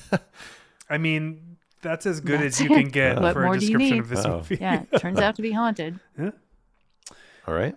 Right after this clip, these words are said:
Speaker 2: Okay. Um, I
Speaker 3: Yeah, that probably took them a year to, to boil that down.
Speaker 2: <laughs> I am choosing <clears throat> Righting of Wrongs.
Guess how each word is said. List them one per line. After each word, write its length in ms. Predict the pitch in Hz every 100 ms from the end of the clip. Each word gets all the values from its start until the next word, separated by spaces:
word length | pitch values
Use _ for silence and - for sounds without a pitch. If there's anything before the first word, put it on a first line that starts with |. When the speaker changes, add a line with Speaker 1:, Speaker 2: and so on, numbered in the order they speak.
| -
Speaker 2:
Okay. 580 | 151 160 190 202 123 - -
Um, 600 | 156 151 143 143 143 156 _ _ _ -
I 920 | 151 156 170 185 196 196 202 214 214 -
Speaker 3:
Yeah, 160 | 170 156
that 200 | 190 -
probably 240 | 190 170
took 180 | 165 165
them 160 | 170 151
a 40 |
year 380 | 151 156 156 147
to, 140 | 143
to 200 | 139 -
boil 320 | 143 143 139 135
that 240 | 135 139
down. 260 | 127 214 143 143 - - - -
Speaker 2:
<laughs> 200 | 95 78 - - - - -
I 180 | 147 156
am 180 | 170 165
choosing 960 | - 160 147 151 147 147 143 143 147 - _ _ _ -
<clears throat> 460 | 185 151 120 104 _ _ _ _ _ _ - _
Righting 580 | 135 135 156 190 202 202
of 220 | 185 151
Wrongs. 920 | 139 135 127 110 107 107 - - -